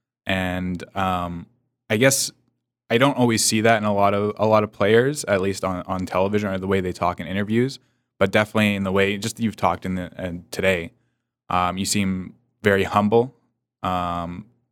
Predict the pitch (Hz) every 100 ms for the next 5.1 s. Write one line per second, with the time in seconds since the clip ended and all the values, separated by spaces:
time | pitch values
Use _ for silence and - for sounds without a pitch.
0 | _ 110 98 101 95 - 92 95 90 -
1 | 90 90 92 90 87 - 101 101 95 98
2 | 95 92 95 - 95 90 - 95 - -
3 | 92 90 92 - _ - 95 90 87 85
4 | - 107 110 92 90 85 104 104 107 110
5 | -